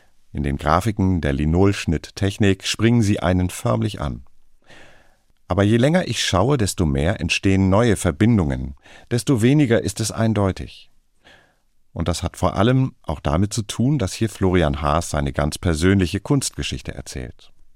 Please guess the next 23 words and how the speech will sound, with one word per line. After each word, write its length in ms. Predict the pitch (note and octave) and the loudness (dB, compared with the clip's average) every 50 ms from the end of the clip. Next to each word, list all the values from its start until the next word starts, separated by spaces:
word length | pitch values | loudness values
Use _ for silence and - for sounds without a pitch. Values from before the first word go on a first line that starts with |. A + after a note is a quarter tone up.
| - - - - - - _ _ _ _ _ _ _ _ - | -20 -20 -20 -20 -20 -20 _ _ _ _ _ _ _ _ -6
Als 180 | F#2+ F#2 - | -6 -4 -4
Student 400 | - - A2 A2 D3 D3 G#2 - | -2 -2 0 2 2 2 2 0
hat 140 | F2+ F2+ - | -2 -2 -2
er 80 | F#2 F2+ | 0 0
noch 140 | F2+ - - | 0 -2 -2
zu 140 | - G2+ | -2 -2
Sowjetzeiten 920 | E2+ D#2 F#2 G2+ A2 B2 A2 - - - E2+ E2+ F#2 - - F#2+ F#2 F2+ F2 | 0 2 2 2 2 0 -2 -2 0 0 2 2 0 0 0 0 0 0 0
ein 220 | - - D#2 D#2 - | -2 -2 -2 -2 0
Semester 440 | D#2+ C#2+ D2 D2 - - - - | 0 0 -2 -2 -2 -2 -4 -4
am 120 | - D#2+ C#2+ | -4 -2 -2
berühmt-berüchtigten 1120 | E2+ D2 D#2+ G#2 B2 A#2+ - - F2 D2+ G2+ G2+ - G2+ F2 - - - F#2+ F#2 F#2 F2 _ | -2 0 2 2 0 0 -2 -4 -4 -2 -2 -4 -4 -6 -8 -6 -4 -4 -2 -2 -4 -6 _
Surikow-Institut 1160 | - - - - A#2 A#2 G2+ F2+ - - C#2+ C2 - - C2 D2 - - D2+ - - C#2+ - | -14 -10 -4 0 0 2 2 2 0 -2 -6 -6 -6 -6 -10 -8 -6 -8 -8 -6 -8 -8 -8
absolviert. 680 | - - - - C2 B1 A#1 C2+ C2 B1+ - - - - _ _ _ _ _ _ _ _ - - - _ - _ _ _ _ _ _ _ | -8 -10 -8 -10 -10 -10 -8 -8 -10 -10 -10 -14 -20 -20 _ _ _ _ _ _ _ _ -20 -20 -20 _ -20 _ _ _ _ _ _ _
Das 180 | - D2 - - | -20 -16 -12 -8
war 140 | C#2 D2 D#2 | -6 -4 -2
die 160 | E2 E2 - | -2 -2 -2
einst 340 | E2+ F2 F2+ F#2 - - - | 0 0 0 0 -2 -4 -4
führende 420 | - - A#2+ C3 A#2+ A2+ G2 F#2 | 0 2 4 4 4 4 2 0
Kunstakademie 840 | - C3+ C#3+ D3 - - - - - F#2+ E2 E2 F2+ F#2 F#2+ G2+ | 2 2 2 0 0 -4 -8 -4 -2 -2 0 2 2 2 2 2
der 160 | F2 F2+ D2+ C2+ | 2 2 0 0
Sowjetunion 640 | C#2 C2 B1+ D2+ D#2 - F#2+ F#2+ F2+ F#2 G2 G2+ | -2 -4 -4 -4 -4 -2 -2 -2 0 0 0 0
in 100 | F#2 F#2+ | 0 0
Moskau. 640 | G#2+ F#2+ C#2 - - - - - A#1 B1 C2 - | 0 -2 -2 -4 -8 -14 -14 -14 -14 -14 -16 -18